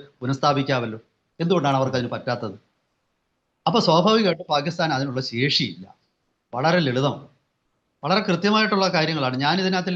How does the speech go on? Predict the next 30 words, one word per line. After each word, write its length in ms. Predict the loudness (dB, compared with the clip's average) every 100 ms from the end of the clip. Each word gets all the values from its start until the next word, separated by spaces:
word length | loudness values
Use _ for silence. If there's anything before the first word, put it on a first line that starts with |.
| -2
യാതൊരു 420 | -2 -2 -4 -6 -8
രീതിയിലും, 560 | -10 -10 -12 -14 _ _ _ -2
ആ, 60 | 0 2
അതിശയോക്തിയൊന്നും 640 | 0 0 0 0 0 0
കലർത്തിയിട്ടില്ല. 480 | 0 -2 -4 -6 -4 -2
ഒരുപാട് 260 | 2 2 2
കാര്യങ്ങളുണ്ട്, 460 | 2 2 2 0
പക്ഷേ 220 | -2 -2
സമയപരിമിതി 540 | -2 -2 -2 -2 -4 -4
പോലെ 160 | -4
ഞാൻ 220 | -2 -2 -4 -6 -14 _ _ -6
തൽക്കാലം 320 | -2 -2 -2
ചർച്ച 260 | -2 -4 -4
ഇവിടെ 160 | -4
നിർത്തുകയാണ്. 360 | -6 -8 -8 -4
എന്തായാലും 320 | 0 2 2
ശരി, 120 | -2
പാകിസ്ഥാനെ 460 | -2 -4 -4 -4 -2
സംബന്ധിച്ചിടത്തോളം 760 | -2 -2 -2 -4 -4 -4 -4 -8 _ _ -2
ഈ 100 | 0
ഒരുപാട് 440 | 2 2 4 4
ഉത്തരം 360 | 4 2 0 0
കിട്ടാത്ത 280 | 0 0 0
ചോദ്യങ്ങളുണ്ട്. 520 | -4 -6 -4 -4 -4
പിന്നെ 220 | -4 -4
ഇന്ത്യ 280 | -2 0 0
എന്തുകൊണ്ട് 340 | 2 2 2
ഇതൊന്നും 320 | 0 0 -4 -8 -6 -4
ഔദ്യോഗികമായിട്ട് 600 | 0 2 2 2 -2 -2
ചോദിക്കുന്നില്ല, 640 | -4 -2 -2 0 -2